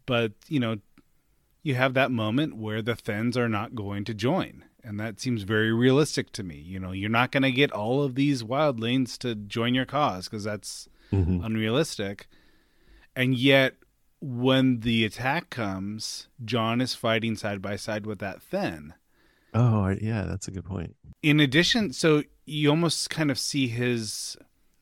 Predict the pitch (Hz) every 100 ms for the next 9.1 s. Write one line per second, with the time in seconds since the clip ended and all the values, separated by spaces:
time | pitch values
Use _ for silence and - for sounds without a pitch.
0 | _ 127 107 123 131 139 123 110 104 101
1 | 104 _ _ 104 104 104 104 127 135 -
2 | 117 101 95 95 95 92 90 92 - _
3 | _ _ _ _ _ - 127 131 123 110
4 | 98 131 143 - 110 101 - - - 123
5 | 107 143 139 151 - _ 147 135 123 143
6 | 160 - 156 131 - 151 151 135 113 117
7 | 123 127 123 120 120 98 _ _ _ _
8 | 123 123 117 107 107 120 151 143 110 104
9 | -